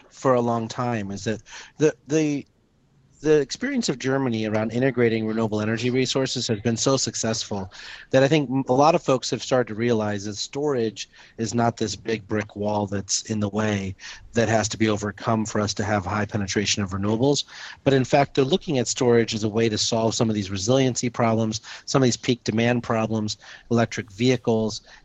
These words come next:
And then what you find is these storage units actually have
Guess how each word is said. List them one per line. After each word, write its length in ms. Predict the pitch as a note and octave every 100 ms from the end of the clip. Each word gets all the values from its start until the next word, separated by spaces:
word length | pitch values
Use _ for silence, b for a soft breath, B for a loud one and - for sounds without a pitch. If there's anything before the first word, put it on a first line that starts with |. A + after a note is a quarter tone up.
| -
And 140 | C3+
then 260 | C#3+ C#3+ C#3
what 140 | D3 C3+
you 100 | C3+
find 280 | - F#3+ G3
is 140 | C3+
these 200 | B2+ B2
storage 640 | - D3+ F3+ D3+ A2+ - - _ _ -
units 400 | D#3+ D#3+ B2+ -
actually 260 | B2 - A#2
have 180 | A2+